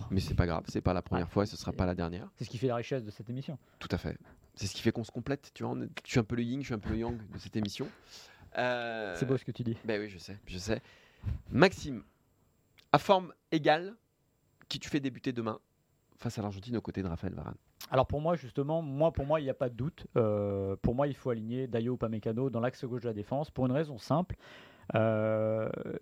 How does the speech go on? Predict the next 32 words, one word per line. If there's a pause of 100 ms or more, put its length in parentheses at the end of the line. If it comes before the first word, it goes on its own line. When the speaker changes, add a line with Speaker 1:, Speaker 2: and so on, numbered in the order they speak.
Speaker 2:
il
y
a
eu
l'avant-Coupe
du
Monde
où,
justement,
on
avait
un
joueur
très
fébrile (440)
qui
ne
correspondait
pas
à
ce
qu'on
voyait
au
Bayern
Munich
et
Didier
Deschamps
ne
comprenait
pas.